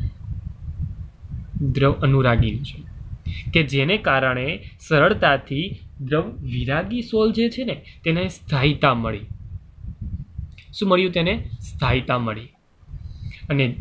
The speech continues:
એ સ્થાયીતા કોના દ્વારા મળે છે? સિમ્પલ વર્ડ્સમાં કહી શકાય દ્રવ અનુરાગી. That means એમ કહી શકાય કે દ્રવ અનુરાગી જે છે ને સામાન્ય રીતે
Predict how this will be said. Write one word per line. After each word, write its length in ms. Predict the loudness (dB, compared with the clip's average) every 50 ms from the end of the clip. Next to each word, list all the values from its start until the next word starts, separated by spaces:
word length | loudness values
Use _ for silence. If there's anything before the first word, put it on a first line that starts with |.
| -6 -8 -8 -4 2 4
એ 140 | 6 6
સ્થાયીતા 760 | 6 4 0 0 2 4 4 4 2 4 4 6 6 4 2 -2 -4 -6 -6 -6 -8 -16 -20 -20 _ _ _ _ _ _
કોના 280 | 4 6 8 8 8 8
દ્વારા 280 | 8 8 8 8 8 8
મળે 280 | 6 6 6 6 4
છે? 320 | 2 0 -4 -4 -4 -8 -14 _ -20 -20 -20 -20 -20 -18 -18
સિમ્પલ 460 | -6 0 2 2 4 4 6 8 8
વર્ડ્સમાં 480 | 8 8 6 4 2 2 2 4 4
કહી 200 | 4 4 4 2
શકાય 460 | 2 2 0 2 2 2 0 0 -6 -10 -16 -20 -16 _ 0
દ્રવ 280 | 4 6 6 6 8 6
અનુરાગી. 580 | 6 6 8 8 6 6 6 4 0 0 -2 -8 -20 _ _ _ 0
That 220 | 2 2 4 6 6
means 220 | 6 6 6 4
એમ 120 | 2 4 6
કહી 140 | 6 6
શકાય 340 | 6 6 6 6 4 4 2 -2 -10 -16 -4 0
કે 80 | 2 4
દ્રવ 320 | 6 8 8 8 8 6
અનુરાગી 680 | 4 4 4 6 6 8 8 8 8 8 8 6 4 6
જે 200 | 6 6 6 6
છે 120 | 4 2
ને 100 | 0 0
સામાન્ય 580 | 0 2 4 4 4 6 4 2 2 2 2 2
રીતે 640 | 2 0 -2 -2 0 0 2 2 0 -2 -4 -10